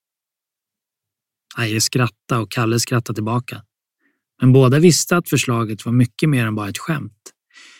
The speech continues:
Kalle hade åkt ut och in på olika anstalter sedan han kom till Göteborg i början av åttiotalet och hade redan då ett par fängelsestraff bakom sig från tonåren i Finland. Det mesta var våldsbrott, stölder och rån.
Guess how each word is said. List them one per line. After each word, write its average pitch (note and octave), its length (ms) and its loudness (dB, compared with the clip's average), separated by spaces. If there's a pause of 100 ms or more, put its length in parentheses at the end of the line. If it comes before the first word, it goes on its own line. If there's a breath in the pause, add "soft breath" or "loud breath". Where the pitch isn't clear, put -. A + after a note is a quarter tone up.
(260 soft breath)
Kalle C#3 300 6
hade D#3 180 4
åkt C3 220 2
ut B2+ 240 2
och C3 60 2
in D3 200 6
på B2 80 0
olika A2+ 260 -2
anstalter B2 600 -2
sedan A#2+ 200 0
han A2 120 -2
kom A2 200 -4
till A#2 100 -6
Göteborg A#2+ 500 0
i A#2 60 -2
början A2 340 -4
av A2+ 100 -2
åttiotalet A#2 640 -2
och A#2+ 60 -2
hade A2+ 160 0
redan A#2 360 2
då C#3+ 300 4
ett - 280 -10
par A2+ 200 -2
fängelsestraff G#2 840 -6
bakom B2+ 480 0
sig G#2+ 300 -4
från A2 200 -4
tonåren A2 500 -2
i G#2+ 60 -6
Finland. B2+ 480 0 (1120 loud breath)
Det C3+ 60 6
mesta D3 360 6
var D3+ 120 4
våldsbrott, B2+ 680 2
stölder A2+ 640 0
och G2+ 180 -12
rån. G2+ 400 -4